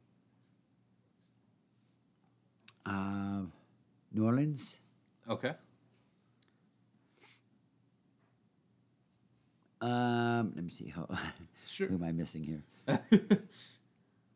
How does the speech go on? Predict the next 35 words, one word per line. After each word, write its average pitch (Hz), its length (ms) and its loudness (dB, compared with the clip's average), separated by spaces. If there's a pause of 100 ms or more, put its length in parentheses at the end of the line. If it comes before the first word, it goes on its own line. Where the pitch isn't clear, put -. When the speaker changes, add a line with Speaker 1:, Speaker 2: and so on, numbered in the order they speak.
(1500)
Speaker 1:
Man, 95 140 -4
there's 80 160 -4
so 113 160 0
many 104 180 4
good 85 220 -2
teams, 82 320 -4
uh, 85 320 -10
in 95 120 -12
Speaker 2:
The - 0 -
Speaker 1:
the - 80 0
Speaker 2:
N 110 200 2
F 123 120 -2
C 104 340 0
Speaker 1:
N 95 80 0
F 92 60 -2
C - 100 -2
Speaker 2:
is - 40 -2
Speaker 1:
actually 85 160 -2
is 82 120 -6
just 87 100 -2
Speaker 2:
stacked. 101 300 6
Speaker 1:
unbelievably 90 840 -2
Speaker 2:
Like, 95 220 4
Speaker 1:
stacked. 82 240 -2
Speaker 2:
stacked, 104 360 4
stacked. - 520 -8
Speaker 1:
Um, 92 460 -6 (2750)
I 147 60 2
might 196 200 6
even 165 120 2
throw 139 140 4
the 113 80 0
Panthers 95 400 -4
in 82 100 -8
there. - 200 -14